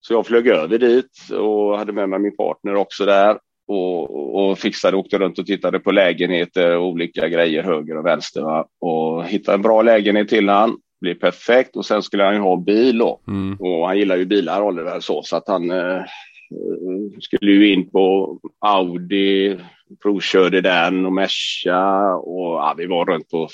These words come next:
Speaker 1: fem, sex stycken. Och jag personligen tyckte ju att sista bil-,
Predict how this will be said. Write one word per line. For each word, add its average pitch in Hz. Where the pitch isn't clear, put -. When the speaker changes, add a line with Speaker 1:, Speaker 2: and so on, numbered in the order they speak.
Speaker 1:
fem, 85
sex -
stycken. -
Och 92
jag 117
personligen 107
tyckte 120
ju 95
att 98
sista 117
bil-, 107